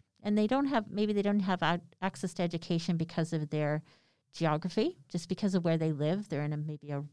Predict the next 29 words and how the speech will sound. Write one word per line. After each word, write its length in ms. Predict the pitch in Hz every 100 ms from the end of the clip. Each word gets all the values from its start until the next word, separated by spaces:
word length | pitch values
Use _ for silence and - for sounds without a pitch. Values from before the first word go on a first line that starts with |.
| _ 160
more 160 | 160 147
rural 240 | 156 160
community 760 | 165 175 151 151 151 165 165 165
or 100 | -
in 100 | 151
a 80 | 143
nation 500 | 143 147 156 - 160
that 160 | 143 -
just 200 | 147 -
doesn't 280 | 143 - - -
have 200 | 147 180
a 60 |
lot 200 | 180 160
of 120 | 165 165 _ _ _ _ _ _
great 400 | _ 156 160 165 -
education 760 | 180 165 165 165 156 - 180 214 _ -
available. 640 | 156 143 160 190 277 359 - - _ _ _ _ _ -
Or 340 | 175 170 170
perhaps 500 | 170 170 180 170 -
they're 260 | - 180 165
in 100 | 156
a 60 | 156
socioeconomic 800 | - 160 151 147 151 143 156 -
status 480 | - 143 147 156
that 220 | - 127 - _ _ _ _ _ -
prohibits 440 | 170 156 151 -
them 160 | 160 151
from 200 | - 151
being 200 | 156